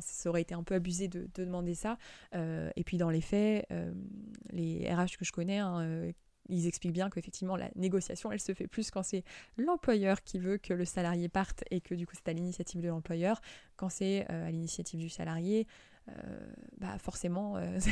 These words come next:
<laughs> on va donner le minimum. Déjà on te fait une faveur, donc, euh, c'est déjà pas mal. Euh,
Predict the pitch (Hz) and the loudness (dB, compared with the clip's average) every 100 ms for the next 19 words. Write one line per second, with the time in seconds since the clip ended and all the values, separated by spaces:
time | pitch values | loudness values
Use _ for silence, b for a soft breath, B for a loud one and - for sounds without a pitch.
0 | 208 196 - 220 214 190 185 190 202 196 | 4 2 0 2 6 6 4 2 4 4
1 | 196 196 170 170 175 180 - 175 165 175 | 4 4 2 0 0 0 0 0 2 4
2 | 185 220 185 175 - 165 B B B - | 6 6 4 0 0 -2 B B B -6
3 | 170 190 185 160 - 208 - B B - | 4 6 8 6 2 -6 -12 B B -6
4 | 180 | -2